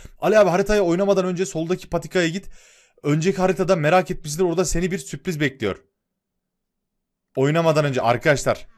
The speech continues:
bir şey söyleyeyim mi? Frodo, canını yedim, çok özür diliyorum ama benim oraya bir gidip bakmam lazım. Gerçekten merak ettim ya. Arkadaşlar şu an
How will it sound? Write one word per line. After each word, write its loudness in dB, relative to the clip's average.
bir -6
şey 2
söyleyeyim 2
mi? -6
Frodo, 2
canını 4
yedim, 2
çok 0
özür 0
diliyorum 4
ama 4
benim 2
oraya 4
bir 0
gidip -2
bakmam 2
lazım. 2
Gerçekten -2
merak 4
ettim -6
ya. -4
Arkadaşlar 2
şu 0
an 0